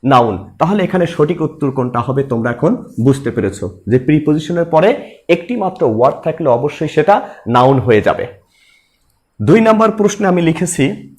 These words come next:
"Read the above sentence।" এই বাক্যটি থেকে তোমরা যদি ভার্বকে আগে নির্ধারণ করো, এখানে ভার্ব আছে কি? রিড। "Read the above sentence।"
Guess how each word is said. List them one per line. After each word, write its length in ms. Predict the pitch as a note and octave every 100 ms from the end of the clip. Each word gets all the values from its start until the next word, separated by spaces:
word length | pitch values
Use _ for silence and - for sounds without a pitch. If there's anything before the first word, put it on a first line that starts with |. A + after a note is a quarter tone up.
| _
"Read 300 | G#2+ C#3 G#3+ G#3 -
the 340 | G3 G3 -
above 240 | C3+ D#3+ E3 - _ - D3+
sentence।" 440 | B2+ A2 F2+ D2+ - - _ _ _ _ _ _ _ _ _
এই 160 | G3+ B3+
বাক্যটি 440 | F3 E3 E3+ E3
থেকে 340 | E3+ D#3+ B2 B2+
তোমরা 300 | C#3 C#3+ C#3+
যদি 260 | C3+ A#2
ভার্বকে 520 | G#2+ - A2+ D3 -
আগে 180 | C#3 B2+
নির্ধারণ 420 | B2 A#2 A2+ A#2+
করো, 200 | A2+ A2
এখানে 240 | G#2+ A#2+ B2
ভার্ব 300 | G2 A2+ -
আছে 200 | B2+ C#3+
কি? 420 | C#3+ F3+ C#4 - - _ G#2 A#2+
রিড। 360 | C3+ E2+ - _ _
"Read 460 | G#2+ E3 A3+ - -
the 320 | G#3 - C#3
above 360 | C#3 D#3 - -
sentence।" 340 | B2 G#2+ F#2